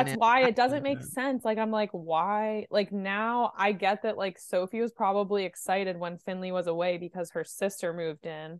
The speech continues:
Speaker 2: right? Because they're
Speaker 1: Mm-hmm.
Speaker 2: close. But
Speaker 1: Mm-hmm.
Speaker 2: at the same time, I'm like, it still doesn't reconcile the fact that, like, Micah and Sophie were never meant to live together to begin with.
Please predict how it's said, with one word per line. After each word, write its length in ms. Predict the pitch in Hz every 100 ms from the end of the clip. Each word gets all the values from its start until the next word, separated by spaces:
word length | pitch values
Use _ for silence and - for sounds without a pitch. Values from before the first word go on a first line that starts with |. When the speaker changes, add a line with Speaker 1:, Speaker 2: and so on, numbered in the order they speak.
| _
Speaker 2:
right? 360 | 170 160 175 -
Because 320 | 185 190 170
they're 260 | 165 190 190
Speaker 1:
Mm-hmm. 80 | 139
Speaker 2:
close. 580 | - 202 180 160 - - - _ _
But 40 | 160
Speaker 1:
Mm-hmm. 180 | 156 208
Speaker 2:
at 120 | 208
the 120 | 214
same 280 | 214 202 190
time, 280 | 190 202 202
I'm 100 | 196
like, 220 | 190 185
it 160 | 185 196
still 360 | - - 214 220
doesn't 280 | 233 220
reconcile 840 | 170 170 180 220 208 214 202 214 214
the 100 | 220
fact 440 | - 214 214 -
that, 200 | 202 190
like, 520 | - 175 170 156 - _
Micah 420 | 185 170 180 202 208
and 260 | 202 190
Sophie 540 | - - 165 - 214 214
were 160 | 196
never 340 | 185 170 175 180
meant 260 | 175 -
to 100 | 190
live 260 | 160 165 165
together 640 | 196 185 185 196 196 202 -
to 100 | 190
begin 440 | 170 - 160 175
with. 320 | 208 240 262